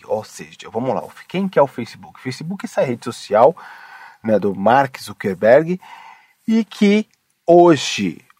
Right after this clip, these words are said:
hoje, vos-, nós, nós estamos aí em julho de dois, do ano de dois mil e dezesseis, não sei quando você tá ouvindo esse podcast, mas nós estamos em julho de dois mil e dezesseis. Então, o Hoje, ele é, sim,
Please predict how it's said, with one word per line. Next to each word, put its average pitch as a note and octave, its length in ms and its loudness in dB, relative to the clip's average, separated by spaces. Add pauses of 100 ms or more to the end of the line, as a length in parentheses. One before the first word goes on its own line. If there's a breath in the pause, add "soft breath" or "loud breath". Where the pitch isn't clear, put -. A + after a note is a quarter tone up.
(100)
hoje, A#2+ 320 2
vos-, F#2 340 -10
nós, F#2+ 180 -6
nós F#2 160 -6
estamos G#2 340 -6
aí F#2+ 400 -2
em G2+ 200 -8
julho C#3 680 2 (180)
de G#2+ 100 -14
dois, G2 260 -6
do G2 280 -8
ano G#2+ 160 -6
de F#2+ 120 -16
dois F#2+ 200 -10
mil G#2 160 -8
e G2 40 -8
dezesseis, F#2+ 480 -8
não F#2 100 -10
sei G2 140 -12
quando F#2+ 240 -10
você F2+ 260 -16
tá F#2 140 -6
ouvindo F2+ 240 -8
esse - 100 -20
podcast, - 640 -4 (480 loud breath)
mas G#2+ 360 -4
nós A2+ 160 -8
estamos C3 360 -4
em B2 80 0
julho C#3 300 0
de C3+ 80 -10
dois C3+ 160 0
mil B2+ 100 0
e B2 40 -2
dezesseis. G2+ 500 -10
Então, B2+ 320 -2 (320 loud breath)
o G#2+ 240 -4
Hoje, A2+ 320 -2 (1400 loud breath)
ele E3+ 400 2
é, D3+ 300 6
sim, - 560 -4